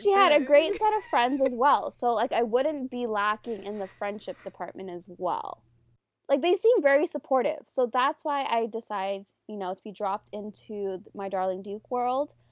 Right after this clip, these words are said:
Speaker 1: Um, yeah, for the traveling and the books.
Speaker 2: I just love how I'm like,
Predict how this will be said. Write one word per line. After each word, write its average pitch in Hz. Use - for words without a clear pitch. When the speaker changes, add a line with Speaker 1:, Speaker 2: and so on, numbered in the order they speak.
Speaker 1:
Um, 196
yeah, 226
for 208
the 190
traveling 220
and 220
the 202
books. -
Speaker 2:
I 415
just 453
love 339
how 339
I'm 285
like, 262